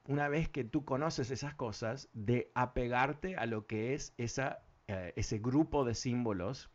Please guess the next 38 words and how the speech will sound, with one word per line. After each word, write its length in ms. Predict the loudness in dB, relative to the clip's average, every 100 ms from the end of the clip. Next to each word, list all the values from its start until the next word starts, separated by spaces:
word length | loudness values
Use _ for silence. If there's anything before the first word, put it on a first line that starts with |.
| _ _ _
¿no? 360 | -4 -4 -4 -4
que 100 | -4
tú 320 | -2 0 0
heredaste. 640 | 0 0 -2 -4 -6 -12 -14 -20 -20 -20 -20 _ _
Porque 240 | 2 4
lo 80 | 0
que 80 | 2
tienes 240 | 2 2
que 80 | 2
hacer 300 | 4 6 6
es, 140 | 4
pe-, 280 | 4 2 2 _ _ -20 _ _
para, 380 | 2 2 0 _
ah, 220 | -2 -2 -4 _
para 400 | 2 4 0 -2
conectarte 460 | 0 2 4 4 4
con 80 | 2
esos 180 | 0 0
símbolos, 540 | 0 2 2 2 0
tienes 240 | -2 -2 -2
que 460 | 0 0 -2 -8 -6
ignorar 560 | -2 0 4 2 2 -12 _ _ -8
el 100 | -4
conocimiento 560 | -2 -2 0 0 0
que 80 | -4
tú 160 | -4 -2
ya 160 | -2
tienes. 300 | 0 -2 -2 0
Es, 200 | -2 0
es 100 | -6
muy, 440 | -2 0 4 4
muy 160 | 4 0
difícil 500 | -2 -2 -4 -2 -4
hacer 200 | -4 -6
eso 120 | -6
en 60 | -6
la 100 | -4
cabeza. 360 | -4 -6 -8